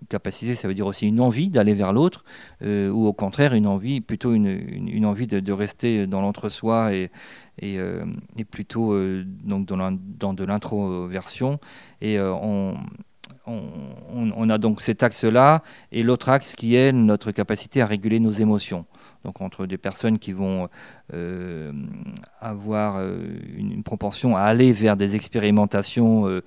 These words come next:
par exemple de produits, ou, ou à commencer par l'alcool bien entendu, mais aussi par des,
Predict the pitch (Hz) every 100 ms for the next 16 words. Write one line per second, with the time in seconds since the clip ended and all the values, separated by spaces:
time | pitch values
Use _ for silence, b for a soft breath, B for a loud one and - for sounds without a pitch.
0 | B B B 92 98 101 101 95 - 104
1 | 101 143 214 180 104 95 92 90 90 85
2 | - 98 - 98 92 87 95 123 101 95
3 | 92 95 113 185 202 B B - 110 104
4 | - 156 110 107